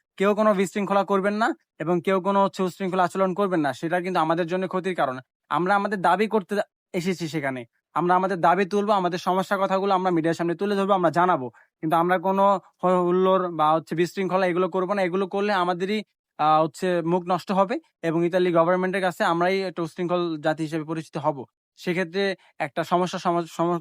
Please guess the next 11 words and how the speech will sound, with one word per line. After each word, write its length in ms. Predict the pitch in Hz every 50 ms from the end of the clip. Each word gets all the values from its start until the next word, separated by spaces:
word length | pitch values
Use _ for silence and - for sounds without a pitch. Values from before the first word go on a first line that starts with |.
| - _
সম্মুখীন 400 | - - 170 170 180 165 - 190
আমরা 160 | 185 185 175
হতে 180 | 170 175 165 -
পারি। 240 | 170 156 139 135 127 - _ _ _ -
কিন্তু 180 | 165 160 180
আমরা 160 | 175 185 185
যদি 240 | 185 196 196 208 214 185 170 165 -
শান্তিপূর্ণভাবে 600 | - 170 175 165 202 202 220 208 208 196 190 190
আমাদের 220 | 185 185 170 180
দাবি 240 | 165 175 175 175 202
তুলি, 320 | 170 208 196 175 147 123